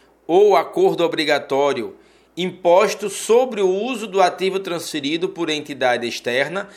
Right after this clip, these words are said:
à entidade que elabora a demonstração contábil. Gastos tributários. São as disposições preferenciais da legislação tributária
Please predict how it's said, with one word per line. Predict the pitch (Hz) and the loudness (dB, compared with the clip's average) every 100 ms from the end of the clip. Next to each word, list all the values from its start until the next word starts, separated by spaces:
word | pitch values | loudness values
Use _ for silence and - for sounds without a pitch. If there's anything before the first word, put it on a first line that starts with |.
| - _ | -20 _
à | 180 | -2
entidade | 202 208 214 170 165 165 | 0 0 -2 2 4 2
que | 165 180 | -2 2
elabora | 190 165 147 151 | 2 2 0 0
a | |
demonstração | 151 156 156 156 151 - 143 139 | -2 -4 -6 -4 -4 -4 -6 -8
contábil. | 160 165 135 98 87 - _ _ _ _ _ _ _ _ _ _ | -10 -4 -2 -2 -4 -18 _ _ _ _ _ _ _ _ _ _
Gastos | 117 117 123 127 135 113 | -2 0 0 -2 -10 -10
tributários. | 131 139 147 123 104 90 85 - _ _ _ _ _ _ | -10 -8 -4 -2 -2 -4 -14 -20 _ _ _ _ _ _
São | - 214 220 | -2 0 2
as | 202 | 0
disposições | 185 - 208 190 - 196 220 | -2 0 0 0 -2 -2 -2
preferenciais | 214 202 165 196 180 - 156 160 165 | 0 -2 0 -2 -2 0 2 2 2
da | 139 | 0
legislação | 151 165 175 170 156 - 160 170 | 0 0 -2 0 0 0 -4 -4
tributária | 170 170 185 151 131 113 98 | -8 -8 -2 2 2 0 -4